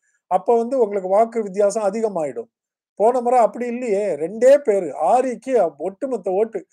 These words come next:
ஒரு சின்ன கணிசமான இது வந்து வேற யாருக்கும் போகாம முழுக்க பாலாக்கு போச்சு. மூன்றாவது இடத்துக்கு ஆளே இல்லைல போன முறை.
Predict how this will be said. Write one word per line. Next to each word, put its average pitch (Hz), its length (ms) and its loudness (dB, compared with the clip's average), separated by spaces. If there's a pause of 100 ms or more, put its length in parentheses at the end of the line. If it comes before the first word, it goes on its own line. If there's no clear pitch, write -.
(180)
ஒரு 170 160 -8
சின்ன 262 360 -4
கணிசமான 226 560 -4
இது 202 300 -2
வந்து 208 440 -4 (280)
வேற 190 220 2
யாருக்கும் 247 380 2
போகாம 220 360 0
முழுக்க 233 340 -2
பாலாக்கு 208 440 0
போச்சு. 156 280 -14 (240)
மூன்றாவது 262 480 2
இடத்துக்கு 233 280 0
ஆளே 254 340 2
இல்லைல 202 280 -8
போன 175 260 -8
முறை. 139 260 -8